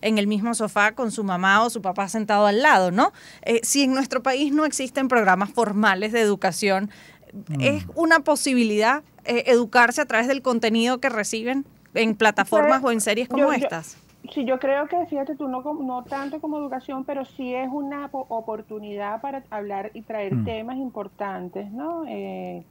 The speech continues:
Speaker 3: que, que mueven al ser humano, ¿no? Por ejemplo, fíjate tú, esto pasa en Inglaterra, en Inglaterra el aborto es legal hoy, y hace muchos años es legal, imagínate en un,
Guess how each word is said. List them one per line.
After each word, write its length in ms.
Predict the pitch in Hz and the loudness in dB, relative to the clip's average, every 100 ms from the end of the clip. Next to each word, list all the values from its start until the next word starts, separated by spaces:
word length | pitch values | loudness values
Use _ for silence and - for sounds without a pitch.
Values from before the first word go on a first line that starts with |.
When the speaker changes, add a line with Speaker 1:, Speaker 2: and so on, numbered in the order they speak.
| - | -8
Speaker 3:
que, 240 | 180 170 - | -8 -8 -6
que 80 | 190 | -4
mueven 340 | 190 185 226 | -2 0 0
al 140 | 233 | -2
ser 160 | 233 190 | -4 -6
humano, 500 | 202 196 175 160 160 | -6 -6 -8 -10 -12
¿no? 140 | 202 | -14
Por 160 | 220 185 | -14 -10
ejemplo, 340 | 180 180 190 | -8 -8 -8
fíjate 280 | 208 220 254 | -6 -6 -6
tú, 100 | 240 | -8
esto 180 | 214 233 | -8 -6
pasa 260 | 220 220 247 | -6 -6 -6
en 60 | |
Inglaterra, 720 | 254 254 254 269 247 240 240 247 | -6 -6 -8 -6 -6 -6 -6 -8
en 80 | |
Inglaterra 520 | 226 202 185 190 185 202 | -8 -10 -8 -8 -6 -6
el 80 | |
aborto 320 | 226 190 180 262 | -6 -6 -8 -12
es 80 | |
legal 460 | 214 208 226 214 175 170 202 _ _ | -12 -10 -10 -10 -12 -14 -20 _ _
hoy, 320 | 190 190 165 - _ _ _ _ - | -8 -8 -8 -14 _ _ _ _ -8
y 60 | |
hace 180 | 180 185 | -8 -6
muchos 340 | 196 196 208 | -10 -10 -6
años 280 | 202 190 202 | -4 -4 -8
es 100 | 202 | -10
legal, 360 | 196 190 226 196 | -10 -10 -10 -10
imagínate 340 | 175 175 175 202 | -12 -12 -12 -12
en 60 | |
un, 200 | 185 180 | -10 -12